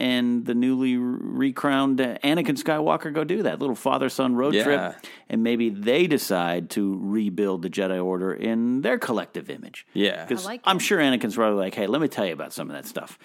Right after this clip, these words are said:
Speaker 1: you know, that turned me bad. There were some things not going good in that
Speaker 2: Yeah.
Speaker 1: temple."
Speaker 2: Yeah.
Speaker 3: Hmm.
Speaker 1: May-, maybe that.
Speaker 2: Yeah.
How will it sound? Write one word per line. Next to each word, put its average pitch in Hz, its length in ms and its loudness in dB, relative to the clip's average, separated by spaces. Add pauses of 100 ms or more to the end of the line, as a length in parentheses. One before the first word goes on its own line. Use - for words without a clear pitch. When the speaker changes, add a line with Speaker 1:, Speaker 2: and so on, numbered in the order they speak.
(360)
Speaker 1:
you 85 120 -8
know, 73 160 -8
that 82 140 -10 (340)
turned 107 280 0
me 82 120 -8
bad. 71 340 -10 (100)
There 101 140 0
were 92 80 -4
some 82 320 -6
things 98 300 0
not 95 180 -6
going 82 220 -6
good 85 260 -6
in 71 80 -10
that - 80 -4
Speaker 2:
Yeah. 90 400 4 (240)
Speaker 1:
temple." 208 180 -4
Speaker 2:
Yeah. 85 460 0
Speaker 3:
Hmm. - 380 -12
Speaker 1:
May-, 214 140 -8
maybe 143 260 -2
that. - 260 -14
Speaker 2:
Yeah. 87 360 0